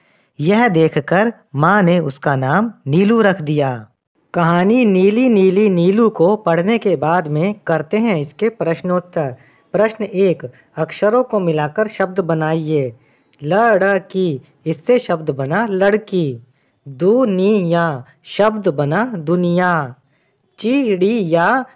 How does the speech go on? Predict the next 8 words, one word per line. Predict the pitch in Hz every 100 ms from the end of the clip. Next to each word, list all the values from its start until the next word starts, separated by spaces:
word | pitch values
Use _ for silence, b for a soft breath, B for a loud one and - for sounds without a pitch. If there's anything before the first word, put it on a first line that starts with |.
| b -
शब्द | 202 214 196
बनेगा | 165 135 131 131 180
चिड़िया। | 220 - 160 143 156 196 262 - _ _ _ _ _ 151
मछलियाँ, | 156 175 226 247 - 180 190 240 190 190 226 202 175 196 202 147 b b
इससे | 175 190 214 269 254
शब्द | 190 156 147
बना | 131 135 180 247
मछलियाँ। | 202 175 170 170 185 208 180 127 -